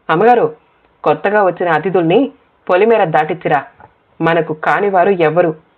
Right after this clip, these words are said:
మన ఊర్లో ఉండడానికి వీల్లేదు. అలాగే అమ్మగారు, పదండి బాబు. గట్టయ్య, అమ్మా,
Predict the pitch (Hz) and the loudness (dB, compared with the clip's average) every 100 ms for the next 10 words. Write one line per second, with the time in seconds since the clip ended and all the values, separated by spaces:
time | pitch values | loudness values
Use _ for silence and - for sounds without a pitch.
0 | _ - 180 190 160 180 233 214 185 190 | _ -4 -2 -2 0 2 2 2 0 0
1 | 170 160 240 185 175 233 190 151 - _ | 0 0 -2 0 2 2 2 -2 -6 _
2 | _ _ _ _ _ _ 180 185 226 247 | _ _ _ _ _ _ -2 0 0 0
3 | 185 165 156 165 - _ _ - 190 233 | 2 2 4 2 -2 _ _ -2 0 2
4 | 226 160 151 160 - _ _ _ - 165 | 0 2 2 0 -4 _ _ _ -6 -4
5 | 160 226 226 165 - _ _ - - 220 | 0 2 2 -2 -12 _ _ -6 -2 0